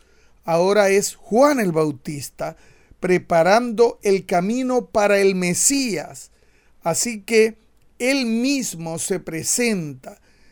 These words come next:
como uno que está allanando, que está haciendo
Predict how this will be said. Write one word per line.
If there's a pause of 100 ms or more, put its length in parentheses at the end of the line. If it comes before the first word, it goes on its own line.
(160)
como
uno
que
está
allanando, (440)
que
está
haciendo